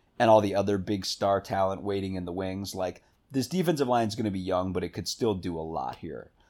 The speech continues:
So linebacker really continues to be an amusing position for the Buckeyes. Um, Tuf Borland and Pete Werner are viewed as upper echelon players in the Big Ten because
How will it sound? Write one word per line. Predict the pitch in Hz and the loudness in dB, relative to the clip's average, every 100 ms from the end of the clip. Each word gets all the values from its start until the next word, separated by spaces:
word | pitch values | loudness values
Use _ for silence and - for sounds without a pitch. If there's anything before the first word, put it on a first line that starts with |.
| _ _ _ | _ _ _
So | - 147 139 127 - _ _ _ _ | 0 6 6 4 -2 _ _ _ _
linebacker | 143 208 349 311 196 185 180 147 131 - _ _ _ - | 4 6 6 4 4 4 4 4 4 0 _ _ _ 2
really | 151 165 | 6 6
continues | 151 131 143 135 113 | 6 2 2 2 0
to | - | -2
be | 110 107 104 - | -4 -2 -4 -2
an | 107 | 0
amusing | 98 98 101 98 101 | 0 -2 -4 -2 -4
position | 95 90 87 98 | -4 -8 -8 -8
for | 95 101 | -6 -6
the | 95 | -2
Buckeyes. | 98 98 101 98 101 - - - - | -2 0 2 0 -2 -10 -16 -20 -6
Um, | 117 110 110 107 _ _ _ _ _ _ _ _ _ _ _ | 0 2 0 -8 _ _ _ _ _ _ _ _ _ _ _
Tuf | - 247 294 | 8 8 8
Borland | 156 131 151 165 165 147 | -2 4 6 6 4 4
and | 117 107 | 0 -2
Pete | - 165 | -8 -6
Werner | 117 117 127 135 135 | 0 2 2 0 0
are | 110 104 | 0 0
viewed | 101 123 131 | 2 2 4
as | 107 - | 2 4
upper | 120 147 | 4 4
echelon | - 117 - 127 117 | 2 0 2 2 2
players | 104 110 120 117 | 0 -2 0 -2
in | 110 | -2
the | 98 | -2
Big | 110 104 | -2 -2
Ten | 113 113 123 | 0 2 2
because | 117 - 107 101 - - | -2 0 0 0 -2 -4